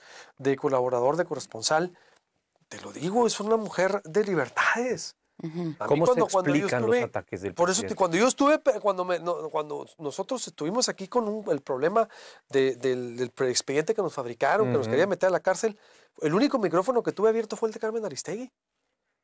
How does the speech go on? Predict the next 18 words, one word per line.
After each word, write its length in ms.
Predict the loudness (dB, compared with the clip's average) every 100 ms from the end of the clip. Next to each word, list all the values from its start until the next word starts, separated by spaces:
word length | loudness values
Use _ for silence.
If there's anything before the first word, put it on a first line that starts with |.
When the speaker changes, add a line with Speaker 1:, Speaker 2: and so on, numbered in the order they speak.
| _ _ _ -12
Speaker 1:
Era 220 | -2 0
yo, 160 | 2 2
es-, 160 | 0 0
esa 220 | 0 0
mujer 300 | -2 0 2
es 240 | 4 2 -4 _ _ _ _ _ -4
intachable. 800 | -2 0 0 0 0 2 2 2 0
No, 160 | -2 2
no 120 | 2
es 120 | 2
justo 280 | -6 -4 -2
que 80 | -2
el 80 |
presidente 680 | 0 -2 2 2 2 2 0 -2 -20 -20 -4
barra 300 | -2 0 0
parejo. 540 | -2 -4 -6 -2 -2 -4 -20 _ -20 -20
Yo 340 | -12 2 2 4
reitero, 560 | 2 0 2 2 2